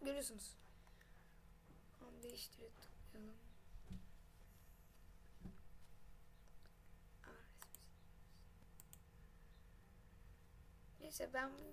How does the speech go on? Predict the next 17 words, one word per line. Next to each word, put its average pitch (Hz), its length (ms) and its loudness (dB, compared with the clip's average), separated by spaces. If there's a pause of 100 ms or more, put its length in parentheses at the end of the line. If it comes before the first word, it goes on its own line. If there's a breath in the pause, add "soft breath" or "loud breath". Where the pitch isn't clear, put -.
(240)
e, 233 800 12 (720 loud breath)
seçerken 339 680 12 (1000 loud breath)
yukarıda 294 320 12
Fatih 285 280 12
Sultan 277 320 12
Mehmet 277 300 12
de 233 100 12
vardı. 226 400 8 (1040 loud breath)
O 359 140 12
yukarı 339 380 12
çıkmak - 400 10
istedim. 392 440 10 (480)
E, 254 80 12 (600)
YouTube 330 240 8
beni 311 180 12
çıkartmadı 220 580 8
nedense. 220 520 6